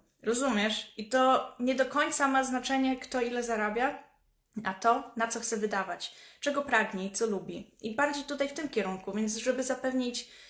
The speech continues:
jak najlepszą jakość, jak najlepszy wyróżnik i też coś takiego, żeby ktoś pomyślał, że on chce uczyć się właśnie z tobą. On chce korzystać z twojej wiedzy, być w twojej energii, mm, i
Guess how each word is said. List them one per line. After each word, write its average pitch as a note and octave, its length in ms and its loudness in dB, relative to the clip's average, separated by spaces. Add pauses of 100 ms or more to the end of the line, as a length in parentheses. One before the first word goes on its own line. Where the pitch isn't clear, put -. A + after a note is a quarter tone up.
(180)
jak B3+ 320 4
najlepszą A#3+ 420 -2
jakość, A#3 420 2
jak A#3 140 0
najlepszy A#3 400 -2
wyróżnik A#3 500 0
i - 40 -10
też C4 180 0
coś - 180 0
takiego, C4 360 -4
żeby A#3+ 180 -4
ktoś B3 220 -6
pomyślał, B3+ 400 0
że B3 220 -4
on B3+ 120 -2
chce - 220 -4
uczyć B3+ 320 -4
się A#3+ 100 -2
właśnie A#3 300 -2
z - 120 -4
tobą. G3+ 360 -2 (340)
On A#3 200 2
chce C4 240 0
korzystać A#3+ 480 -2
z - 280 -4
twojej B3+ 300 0
wiedzy, G3 440 0
być A3+ 260 2
w - 180 -12
twojej B3 340 0
energii, G3+ 480 -2 (320)
mm, G3+ 500 2
i A#3 460 -2